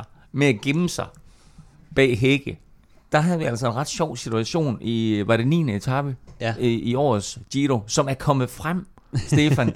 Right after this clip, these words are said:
Speaker 2: <laughs>
Speaker 1: prøv lige at fortælle os, hvad det her, det går ud på. Tim Wellens og Adam Hansen
Speaker 2: Ja.
Speaker 1: laver en practical joke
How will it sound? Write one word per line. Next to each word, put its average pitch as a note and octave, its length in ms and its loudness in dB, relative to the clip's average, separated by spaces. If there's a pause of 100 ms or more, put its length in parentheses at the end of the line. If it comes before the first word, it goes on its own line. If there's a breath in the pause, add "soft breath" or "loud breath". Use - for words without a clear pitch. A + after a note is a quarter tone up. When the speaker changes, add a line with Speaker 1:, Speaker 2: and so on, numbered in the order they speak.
Speaker 2:
<laughs> E3+ 140 -2
Speaker 1:
prøv F#3+ 100 4
lige F3+ 120 0
at E3 60 -6
fortælle E3 420 -2
os, - 80 -10
hvad C3+ 100 0
det C#3 80 0
her, C#3+ 60 0
det C3 140 0
går C3 80 0
ud C3+ 100 2
på. A2+ 140 -4
Tim - 200 -4
Wellens D#3 400 -4
og B2+ 140 -4
Adam A#2+ 180 0
Hansen B2+ 380 -4 (260 soft breath)
Speaker 2:
Ja. A#2+ 60 -4
Speaker 1:
laver B2+ 280 2
en A2 260 0
practical A#2 540 0 (120)
joke A#2 240 0